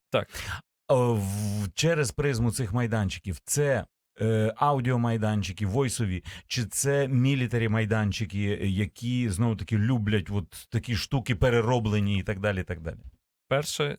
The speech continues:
Speaker 1: це колекціонери.
Speaker 2: Мгм.
Speaker 1: Це люди, які хочуть отримати щось унікальне.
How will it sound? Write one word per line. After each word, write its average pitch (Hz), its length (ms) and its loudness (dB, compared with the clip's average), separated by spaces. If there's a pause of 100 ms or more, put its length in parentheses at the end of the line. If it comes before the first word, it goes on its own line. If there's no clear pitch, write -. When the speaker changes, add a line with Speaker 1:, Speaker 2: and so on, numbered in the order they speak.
Speaker 1:
це - 160 0
колекціонери. - 760 -6 (420)
Speaker 2:
Мгм. 101 340 2
Speaker 1:
Це - 140 -4
люди, 139 240 0
які 120 160 -2
хочуть 110 320 -6
отримати 117 420 -2
щось - 260 -2
унікальне. - 400 -4